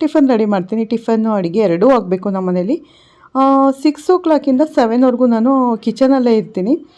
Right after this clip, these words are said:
ಆ, ಟಿಫನ್ ಮತ್ತು ಅಡುಗೆ ಎರಡೂ ಆಗಬೇಕಲ್ಲ, ಹಾಗಾಗಿ ನಮ್ಮ ಮನೇಲಿ ಹಸ್ಬೆಂಡು ಸಾಂಬಾರು ರೈಸು ಮಧ್ಯಾಹ್ನಕ್ಕೆ ಕೊಡಲೇಬೇಕು. ಟಿಫನ್ ಅವ್ರು ಅಷ್ಟಾಗಿ ತೊಗೊಂಡು ಹೋಗೋದಿಲ್ಲ, ಅದಕ್ಕೆ ನಾನು ಎರಡೂ ರೆಡಿ ಮಾಡ್ತೀನಿ.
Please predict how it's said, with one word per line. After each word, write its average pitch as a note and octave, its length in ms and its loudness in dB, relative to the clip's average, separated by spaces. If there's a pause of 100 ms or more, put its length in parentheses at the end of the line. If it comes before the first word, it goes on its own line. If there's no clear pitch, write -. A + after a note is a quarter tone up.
(360)
ಆ, B3+ 120 2
ಟಿಫನ್ B3+ 440 2
ಮತ್ತು B3+ 200 0
ಅಡುಗೆ G#3 220 -2
ಎರಡೂ G#3 240 2
ಆಗಬೇಕಲ್ಲ, F#3 480 -2
ಹಾಗಾಗಿ F#3+ 560 -2
ನಮ್ಮ B3 180 0
ಮನೇಲಿ B3 280 0
ಹಸ್ಬೆಂಡು B3 600 -2
ಸಾಂಬಾರು A#3+ 600 0
ರೈಸು G#3+ 300 0
ಮಧ್ಯಾಹ್ನಕ್ಕೆ G#3 480 -2
ಕೊಡಲೇಬೇಕು. F#3 640 -4
ಟಿಫನ್ B3+ 360 -2
ಅವ್ರು A#3+ 160 0
ಅಷ್ಟಾಗಿ A3 340 -6
ತೊಗೊಂಡು G#3 400 -2
ಹೋಗೋದಿಲ್ಲ, F3 380 -2 (760)
ಅದಕ್ಕೆ D#4+ 280 2
ನಾನು C#4 500 4
ಎರಡೂ G#3+ 340 2
ರೆಡಿ A3 220 2
ಮಾಡ್ತೀನಿ. F#3 500 0